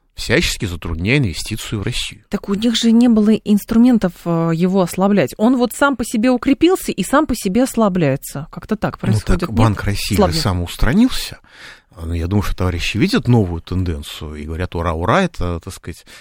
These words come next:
Speaker 1: наша целевая функция». Главное, чтобы он с дороги не свернул.
Speaker 2: Не, а че-, а че-, ка-, какой инструмент есть по ослаблению рубля, если изначально же говорили, что вот мы не могли его никак ослабить, у нас
Speaker 1: Сейчас
Speaker 2: нет для этого
Speaker 1: Банк
Speaker 2: инструмента?
Speaker 1: России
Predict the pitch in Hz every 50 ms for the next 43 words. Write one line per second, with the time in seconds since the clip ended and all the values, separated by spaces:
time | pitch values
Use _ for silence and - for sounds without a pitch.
0 | - _ - 104 - - 113 - - - 98 95 95 87 78 82 - - - 127
1 | 143 - - - - 127 135 - _ _ _ _ _ _ _ _ 104 117 127 120
2 | 113 - - - - 127 110 90 87 101 131 143 123 98 80 78 78 - - -
3 | 95 95 95 - 196 147 160 185 - - - - 180 - - - - - 240 -
4 | - - 214 - - - _ - 262 240 - - 214 208 214 226 214 - 220 226
5 | 226 - - 202 190 - 180 175 185 190 196 190 190 185 185 208 226 233 202 170
6 | 180 - 196 180 - 196 175 190 190 - 240 233 208 185 170 175 165 175 175 190
7 | 220 240 240 196 - - 185 170 170 - - 190 208 220 254 277 302 285 240 226
8 | 214 208 185 196 196 190 202 190 - - - - - - 180 - 233 247 262 254
9 | - 190 190 180 - - 135 123 113 104 101 104 95 - 120 113 107 98 - 104
10 | 95 90 85 80 170 - - - 104 92 82 76 71 76 78